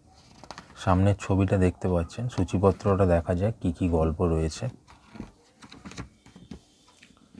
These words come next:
সূচিপত্রের মধ্যে প্রচ্ছদ কাহিনী, গল্প সংখ্যা, নতুন বছরের প্রথম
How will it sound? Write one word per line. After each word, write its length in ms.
সূচিপত্রের 680
মধ্যে 360
প্রচ্ছদ 540
কাহিনী, 340
গল্প 400
সংখ্যা, 560
নতুন 400
বছরের 440
প্রথম 720